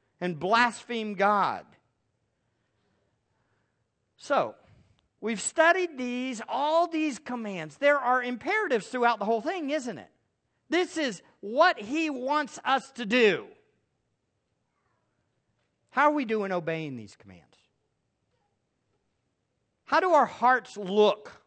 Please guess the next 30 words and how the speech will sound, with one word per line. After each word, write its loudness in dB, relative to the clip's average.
with -4
regards -2
to -8
righteousness? -6
How 4
in 0
the 0
world 2
do 0
we -2
live 4
these -6
commands -6
all -6
the -8
time? -8
Anybody -2
else 0
thought -2
this -4
as -8
we've -2
been -4
going 0
through -4
this? -6
Anybody 0
else 6
struggled 4
with, 2